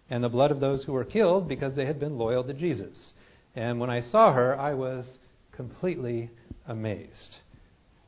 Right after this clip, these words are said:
Okay, there's another way of translating that, amazed,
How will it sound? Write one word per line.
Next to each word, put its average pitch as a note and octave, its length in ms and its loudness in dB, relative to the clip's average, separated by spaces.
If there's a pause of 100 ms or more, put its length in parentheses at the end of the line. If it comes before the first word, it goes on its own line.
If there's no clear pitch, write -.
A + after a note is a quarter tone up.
(380)
Okay, C3+ 280 -6 (100)
there's G#2 180 -8
another A#2 220 -4
way A#2+ 100 2
of A2+ 140 -6
translating A2 560 -6
that, G2+ 180 -10 (160)
amazed, A2 600 -8